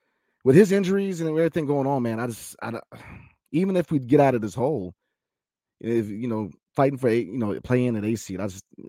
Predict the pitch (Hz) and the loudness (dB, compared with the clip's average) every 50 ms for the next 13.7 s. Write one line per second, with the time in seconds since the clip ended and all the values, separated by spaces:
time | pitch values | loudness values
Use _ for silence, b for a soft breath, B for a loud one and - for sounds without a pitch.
0 | - _ _ - 101 95 95 95 87 - - 73 67 73 78 73 73 - - 147 | -20 _ _ -10 -8 -6 -6 -8 -10 -10 -12 -12 -10 -10 -10 -12 -6 0 2 4
1 | 143 143 147 165 160 147 151 147 156 165 165 147 165 170 - 196 143 127 151 117 | 4 4 4 2 4 4 4 6 4 4 6 4 4 4 4 2 0 0 -2 0
2 | - 131 131 135 135 139 135 143 147 151 143 120 110 131 127 - - - - 131 | 0 2 2 2 2 2 2 2 2 2 2 0 -2 -2 -2 -4 -4 0 2 4
3 | 120 117 107 110 104 - 120 117 110 107 - _ _ - 95 98 92 87 - _ | 4 4 2 -2 -4 -2 0 0 0 0 -2 _ _ -4 -4 -4 -4 -6 -8 _
4 | _ _ _ _ _ - 98 110 - - 151 147 139 135 - - - 131 131 120 | _ _ _ _ _ -4 -2 -2 0 2 4 4 4 4 4 4 6 6 6 4
5 | 110 113 123 131 - 143 135 123 - 135 127 120 123 127 123 117 120 110 107 107 | 2 0 0 2 4 4 4 4 4 2 2 4 4 2 2 0 -2 -2 -4 -4
6 | - 139 120 110 113 104 123 117 101 80 98 131 135 107 92 90 90 85 - - | -2 -4 -4 -4 -4 -4 -4 -4 -4 -2 -4 -4 -4 -4 -4 -6 -8 -8 -10 -14
7 | _ _ _ _ _ _ _ _ - - 143 143 117 120 139 123 113 107 117 110 | _ _ _ _ _ _ _ _ -2 2 2 2 4 4 2 2 2 0 -2 -6
8 | 95 - - 120 110 107 104 101 101 90 - _ - - 113 95 78 - - 87 | -6 -6 -4 -2 -2 -2 -2 -2 -4 -6 -8 _ -10 -8 -8 -8 -8 -10 -12 -12
9 | 92 - - - 107 107 101 98 101 98 107 98 95 98 95 - _ _ _ - | -12 -10 -8 -6 -4 -2 -2 -4 -4 -6 -6 -8 -8 -8 -8 -10 _ _ _ -6
10 | 104 - 117 104 107 104 87 104 101 95 92 85 76 80 80 78 71 67 - - | -6 -4 -4 -4 -4 -4 -4 -4 -4 -6 -6 -6 -8 -8 -8 -8 -8 -10 -12 -14
11 | _ _ _ _ _ _ _ _ _ _ - - 156 156 156 - 220 196 180 170 | _ _ _ _ _ _ _ _ _ _ 4 6 8 8 8 6 4 4 4 4
12 | 147 131 143 143 135 127 104 104 160 185 190 170 - 175 - - 170 160 160 156 | 2 0 0 0 0 2 6 8 8 8 8 6 0 -2 0 2 2 4 4 2
13 | 143 - 131 - - 127 120 113 113 117 113 - - | 2 -2 -4 -2 0 2 2 2 0 -4 -6 -10 -14